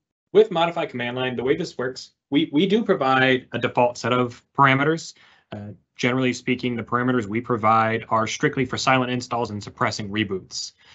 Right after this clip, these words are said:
Uh, so if you want to append additional arguments, you can come in here and provide those additional arguments. Uh, there is also a special variable at the bottom,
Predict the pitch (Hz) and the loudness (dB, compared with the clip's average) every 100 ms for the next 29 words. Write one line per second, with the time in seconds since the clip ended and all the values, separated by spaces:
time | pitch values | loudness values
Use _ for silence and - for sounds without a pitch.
0 | - _ 104 101 107 - 117 120 117 143 | -20 _ -6 -6 -8 -4 -4 -2 0 4
1 | 139 127 127 127 123 - - 175 147 113 | 2 2 0 0 0 -6 2 4 4 -2
2 | - _ 127 120 156 185 131 127 120 117 | -8 _ -4 -2 -4 -2 -2 0 -2 0
3 | 107 107 110 - - _ - 131 123 127 | -4 -4 -8 -12 -16 _ -6 -4 -2 -2
4 | 135 127 202 254 - - _ 120 120 117 | -2 0 0 -2 -12 -20 _ 2 2 2
5 | 113 120 113 113 120 113 117 113 113 117 | -2 -2 0 2 0 -4 -6 -8 -8 -4
6 | 139 160 202 196 - - 117 117 113 127 | -4 -2 -6 -8 -14 -8 -6 -6 -6 -6
7 | 120 127 - 131 127 143 135 131 - - | -4 -6 -2 -4 -2 -2 0 -2 -4 -4
8 | 127 117 113 117 131 131 127 - 110 120 | -4 -2 -2 -2 -2 -2 -4 -4 -2 0
9 | 196 247 | -2 -4